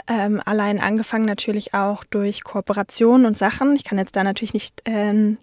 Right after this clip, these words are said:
i-, i-, ins Detail gehen jetzt mit den Zahlen, aber es ist natürlich schon auch überwältigend, wenn man sieht, wie viele Menschen auf einmal einem zuhören und wie das wirklich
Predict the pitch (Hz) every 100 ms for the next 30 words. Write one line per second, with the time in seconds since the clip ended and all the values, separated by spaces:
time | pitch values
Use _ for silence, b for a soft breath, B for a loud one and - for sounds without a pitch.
0 | - 220 - 190 202 208 202 - 220 233
1 | 262 233 - 214 208 220 214 262 294 B
2 | B B 214 202 214 - 208 214 - 233
3 | 226 - 202 196 196 220 220 208 202 202
4 | 202 196 214 214 - 208 - 247 262 240
5 | 214 214 254 - 214 208 - 220 240 233
6 | 202 208 - - 302 269 220 208 - 202
7 | 214 202 226 226 202 202